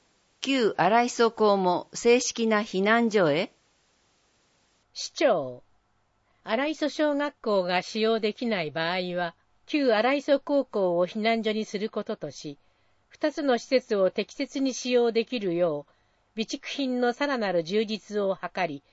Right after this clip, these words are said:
Speaker 2: 安全な避難場所の確保に努めたい。
Speaker 1: 二、医療的ケア児受け入れ拡充と、医療介護付き保育所の設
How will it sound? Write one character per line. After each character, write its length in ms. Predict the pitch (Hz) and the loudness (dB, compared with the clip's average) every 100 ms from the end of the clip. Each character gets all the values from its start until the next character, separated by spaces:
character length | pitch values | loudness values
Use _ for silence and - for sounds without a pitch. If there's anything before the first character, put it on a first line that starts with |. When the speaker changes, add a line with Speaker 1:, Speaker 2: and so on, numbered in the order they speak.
| _ _ _ - | _ _ _ -2
Speaker 2:
安 220 | 247 269 | 0 2
全 280 | 269 294 269 | 2 0 2
な 80 | 269 | 0
避 160 | 247 | 0
難 260 | 247 247 233 | 0 0 0
場 100 | 226 | -2
所 140 | - | -2
の 200 | 220 214 | -2 -4
確 340 | - 269 - 208 | -4 -6 -8 -10
保 160 | 214 | -6
に 180 | 220 240 - - | -6 -6 -10 -8
努 100 | 165 | -6
め 140 | 151 | -6
た 180 | - 117 | -10 -14
い。 140 | 101 _ _ _ _ _ _ _ _ _ _ _ _ _ _ _ _ _ _ _ _ _ _ _ _ - | -16 _ _ _ _ _ _ _ _ _ _ _ _ _ _ _ _ _ _ _ _ _ _ _ _ -6
Speaker 1:
二、 340 | 180 185 180 - _ _ _ - | 0 0 -2 -8 _ _ _ -4
医 100 | 202 | 0
療 260 | 262 277 | 2 2
的 300 | 277 269 254 | 0 -2 -4
ケ 260 | - 240 240 | 2 4 4
ア 80 | 220 | 2
児 260 | 170 - | -2 -2
受 120 | 160 180 | -4 0
け 180 | 254 254 | 2 4
入 20 | |
れ 160 | 240 240 | 2 2
拡 320 | 196 160 196 | 0 -2 -2
充 240 | 185 180 | 0 0
と、 320 | 165 165 - _ _ _ _ | 2 2 2 _ _ _ _
医 100 | 196 | -4
療 280 | 220 269 269 | 2 4 4
介 280 | 262 254 247 | 2 0 2
護 160 | 240 | 0
付 340 | 233 - 220 214 | -2 -4 -4 -4
き 60 | |
保 160 | - 233 | -2 0
育 160 | 269 - | 0 -2
所 180 | 269 | -2
の 140 | 254 175 | 0 -2
設 260 | - 160 | 0 -2